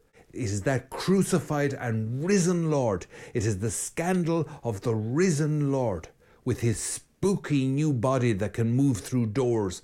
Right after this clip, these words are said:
and bearing still the disgusting, repulsive marks of his crucifixion, the holes into which we unbelievingly have to put our fingers,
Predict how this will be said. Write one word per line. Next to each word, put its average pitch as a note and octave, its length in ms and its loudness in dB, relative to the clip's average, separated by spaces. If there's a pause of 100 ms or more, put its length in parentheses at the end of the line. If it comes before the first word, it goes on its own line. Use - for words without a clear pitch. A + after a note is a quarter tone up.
(160)
and G#2 360 -4
bearing D3 400 2
still C3 280 0
the A#2 100 2
disgusting, A2 960 -4
repulsive A#2 720 -4
marks A#2 400 -6
of G#2 80 -6
his G2 120 -10
crucifixion, - 760 -8 (480)
the B2+ 100 2
holes C#3+ 420 4
into A#2 220 2
which B2 340 0
we D3 240 0
unbelievingly C#3+ 840 4
have A2 220 0
to A2 60 -6
put A#2+ 180 -2
our A2+ 140 0
fingers, G#2+ 540 -6